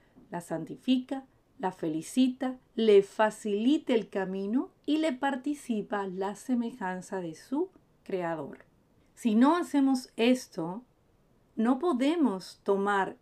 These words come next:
los bienes divinos encerrados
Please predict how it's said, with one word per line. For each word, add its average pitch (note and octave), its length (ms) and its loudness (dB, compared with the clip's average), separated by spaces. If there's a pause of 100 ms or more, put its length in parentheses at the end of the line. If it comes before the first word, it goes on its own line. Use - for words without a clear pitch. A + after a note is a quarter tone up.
(140)
los G3+ 180 -4
bienes G3 340 -2
divinos F#3+ 500 -4 (280)
encerrados G#3+ 960 0